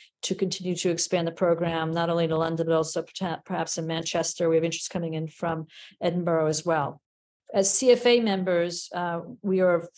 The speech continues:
thankful for the support that they've given us over the years. We've worked with probably over a dozen of them, if not more, here in the United States. Um, they've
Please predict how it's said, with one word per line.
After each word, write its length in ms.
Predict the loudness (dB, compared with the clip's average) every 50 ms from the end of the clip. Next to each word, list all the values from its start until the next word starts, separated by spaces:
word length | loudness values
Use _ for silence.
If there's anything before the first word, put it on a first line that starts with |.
| -2
thankful 400 | 0 2 2 2 0 -2 -2 -2
for 240 | -2 -2 -4 -6 -4
the 60 | -4 -4
support 320 | -6 -8 -4 0 0 0
that 100 | 0 0
they've 200 | -2 -2 -2 0
given 180 | 0 0 0 0
us 160 | 0 2 2
over 160 | 2 2 2
the 80 | 2 2
years. 400 | 2 2 4 4 4 4 4 2
We've 200 | -2 -4 -4 0
worked 240 | 0 0 0 -2 -6
with 100 | -12 -12 -14 _ -6
probably 400 | -6 -4 -4 -2 -2 0 2 2
over 180 | 2 2 2
a 100 | 0 0
dozen 300 | 2 2 0 0 0 -2
of 120 | -4 -2 -4
them, 140 | -4 -4 -4
if 140 | -6 -6
not 220 | -4 -4 -4 -4 -2
more, 280 | 0 0 2 2 0
here 180 | 0 -2 -4 -2
in 80 | -2 0
the 60 | 0
United 300 | -2 -2 -2 -4 -4 -4
States. 560 | -2 2 4 4 4 4 0 -2 -4 -4 -4 _ -14 -20 -20 -20 -20 -20 -16 _ -4
Um, 440 | -2 0 0 0 0 0 0 -2 0
they've 280 | 2 2 2 2 0